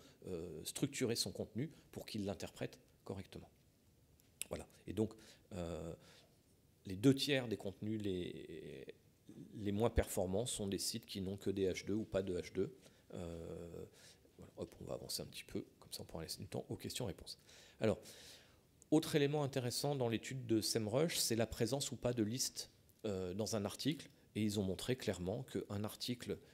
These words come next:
qui proposait une liste tous les cinq cents mots avait tendance à générer beaucoup plus de visiteurs,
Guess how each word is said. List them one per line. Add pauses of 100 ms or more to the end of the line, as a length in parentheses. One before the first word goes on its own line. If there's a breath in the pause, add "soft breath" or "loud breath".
qui
proposait
une
liste
tous
les
cinq
cents
mots (160 loud breath)
avait
tendance
à
générer
beaucoup
plus
de
visiteurs,